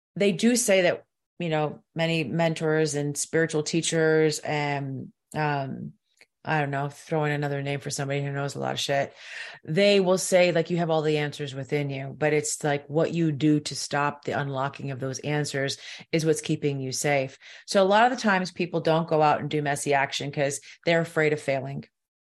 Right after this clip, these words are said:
They're afraid of what could go wrong, and they sit in the what if this happens instead.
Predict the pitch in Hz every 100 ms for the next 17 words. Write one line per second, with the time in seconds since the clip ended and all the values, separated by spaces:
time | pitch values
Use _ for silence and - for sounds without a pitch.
0 | _ - - - - 180 175 175 175 165
1 | 151 151 156 135 - 170 - 151 135 127
2 | 147 139 123 - 151 143 165 160 - -
3 | 220 220 165 156 147 135 131 160 - 160
4 | 165 - _ _ - 165 156 - - -
5 | 156 156 147 143 143 139 - 156 139